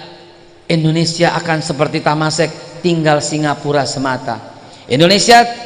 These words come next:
seperti Mindanao, tinggal Filipina semata.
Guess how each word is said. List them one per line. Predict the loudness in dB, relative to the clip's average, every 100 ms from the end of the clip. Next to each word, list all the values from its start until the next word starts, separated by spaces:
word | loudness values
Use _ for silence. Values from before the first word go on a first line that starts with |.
| -12
seperti | -2 0 0 -2 -2 -2
Mindanao, | -2 2 4 4 4 4 2 -2 -12 -6
tinggal | -2 2 4 2 0
Filipina | 0 0 0 -2 -2 -4
semata. | -6 -8 -4 -4 -4 -4 -8 -8